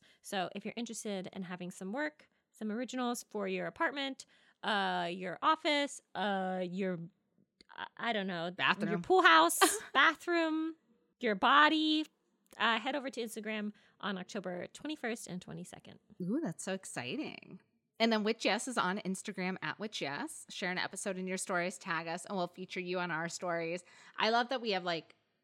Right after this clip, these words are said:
Speaker 2: days where we don't post, and then it's, like, suddenly, like, twenty-five different, like, memes. Like, you and I are just, like,
Speaker 1: Yeah.
Speaker 2: on it. We're like, "Ju, ju,
Speaker 1: Yeah.
Speaker 2: ju, ju." You know, it's a very classic, like, interaction with Inst-,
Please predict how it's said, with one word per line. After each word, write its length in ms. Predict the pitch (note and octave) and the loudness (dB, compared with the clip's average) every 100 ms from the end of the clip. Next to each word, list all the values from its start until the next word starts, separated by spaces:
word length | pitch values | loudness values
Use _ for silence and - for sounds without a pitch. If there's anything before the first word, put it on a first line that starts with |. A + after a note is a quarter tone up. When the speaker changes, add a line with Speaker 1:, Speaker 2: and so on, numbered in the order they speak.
| - | -2
Speaker 2:
days 300 | F3 F3 F3 | 2 2 2
where 100 | F#3 | 2
we 100 | E3+ | 2
don't 260 | D#3+ D3+ - | 2 -2 -2
post, 360 | C#3+ D3+ F#3 | -2 -2 -2
and 120 | F3 | -4
then 120 | E3 D3+ | -4 -6
it's, 160 | - | -6
like, 320 | C3 A2 - - | -4 -4 -6 -14
suddenly, 460 | - G3 E3 E3 D3+ | -2 0 0 -4 -6
like, 200 | C3 - | -8 -10
twenty-five 840 | - E3 C3+ D#3 D3 F2 D2+ D#3 | -6 -6 -6 -4 -2 0 -2 -8
different, 380 | C#3 D3 C3 G#2 | -8 -6 -6 -4
like, 160 | E3+ E3+ | -6 -6
memes. 720 | D#3 B2 A2 B2 F#3+ - - _ - | -8 -8 -10 -10 -10 -10 -14 _ -8
Like, 180 | G3+ F#3+ | -6 0
you 160 | F3+ | 0
and 100 | F3 | 2
I 120 | E3+ | 0
are 120 | E3+ E3 | 0 -4
just, 160 | E3+ | -6
like, 120 | E3+ C#3+ | -6 -8
Speaker 1:
Yeah. 80 | - | -6
Speaker 2:
on 260 | E3+ C3+ A#2 | -4 -4 -4
it. 200 | G#2 - - _ _ | -10 -12 -18 _ _
We're 140 | G#3 F3 | -4 -2
like, 180 | D3 - - | -2 -4 8
"Ju, 160 | F4+ | 8
ju, 120 | A#3+ C#4 | 10 6
Speaker 1:
Yeah. 100 | G3+ | 4
Speaker 2:
ju, 180 | B3 G3+ | 0 2
ju." 340 | B3 F#3 E3+ _ _ _ _ - _ _ _ | 2 0 -2 _ _ _ _ -20 _ _ _
You 80 | F#4 | -2
know, 180 | G3 C#3+ | 0 0
it's 140 | F#3+ C4 | -2 -2
a 60 | |
very 240 | A3 G#3+ G3 | 2 2 2
classic, 560 | G3 E3 D#3+ - B2 | 0 0 0 -4 -6
like, 180 | D3 C#3+ | -6 -6
interaction 600 | D#3 A#2+ G2 - - E3+ | -8 -6 -6 -6 -8 -10
with 140 | F3 | -12
Inst-, 240 | - - | -12 -12